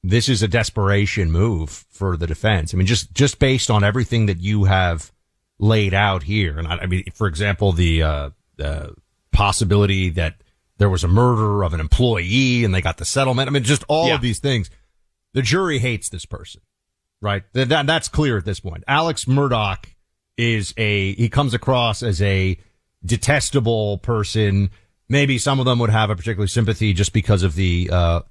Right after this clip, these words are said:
Speaker 1: he's an addict, which he's come out to say, and people are sympathetic toward addicts. But the other stuff, you know, the stealing and the, he's, he's not going to be viewed favorably by a jury at all. So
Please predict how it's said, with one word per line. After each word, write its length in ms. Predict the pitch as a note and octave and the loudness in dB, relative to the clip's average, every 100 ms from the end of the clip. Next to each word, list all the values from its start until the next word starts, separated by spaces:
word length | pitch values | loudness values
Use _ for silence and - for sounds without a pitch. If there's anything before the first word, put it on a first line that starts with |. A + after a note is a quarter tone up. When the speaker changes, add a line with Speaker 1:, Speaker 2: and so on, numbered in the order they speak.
| - | -8
Speaker 1:
he's 340 | F#2+ G2 G#2+ | -2 2 2
an 80 | G2 | 2
addict, 420 | C#3 B2+ G2 - | 2 2 -2 -6
which 120 | F#2 | -8
he's 100 | F2 | -4
come 160 | - G2 | 0 0
out 100 | E2 | 0
to 80 | E2+ | -4
say, 200 | E2+ F#2 | -2 0
and 80 | |
people 220 | F#2 G#2+ G2+ | 2 2 0
are 40 | |
sympathetic 580 | - A2 G#2+ G#2 F2+ F#2 | 2 0 2 0 0 0
toward 220 | F#2 F2+ | -2 0
addicts. 500 | E2+ D#2+ F2 - - _ _ _ - | 0 0 -4 -8 -20 _ _ _ -8
But 300 | F#2 A#2 F#2+ | 2 2 2
the 140 | G#2 | 0
other 220 | C#3 F3+ C3 | 2 2 0
stuff, 460 | - G#2+ F#2+ - | 0 0 0 -2
you 80 | F#2 | 0
know, 100 | E2+ | 0
the 120 | D#2 | 0
stealing 580 | - G#3+ F#3 D3 A#2 G2+ | -2 0 0 0 -2 -4
and 160 | F#2 F2 | -6 -6
the, 320 | F2+ G#2 G#2+ - _ - - | -6 -6 -10 -12 _ -20 -4
he's, 380 | A2 D3+ C3 - | 0 2 0 -4
he's 340 | - E3 A#2 | 0 0 2
not 220 | D3+ D3+ | 2 2
going 140 | D#3+ C#3 | 0 0
to 40 | |
be 100 | B2 | 0
viewed 200 | A2 G#2+ | 0 -2
favorably 400 | B2 A#2 G#2+ G#2+ | 0 0 0 0
by 200 | G2 F#2+ | 0 0
a 60 | F2+ | -2
jury 340 | F2+ G2 F2 | -2 0 0
at 80 | F#2 | 0
all. 440 | C3+ A2+ G2 F2+ - _ _ _ | 0 0 -2 -4 -10 _ _ _
So 600 | - - A#2+ A2+ G#2+ G2+ | -10 -4 -2 0 -2 -4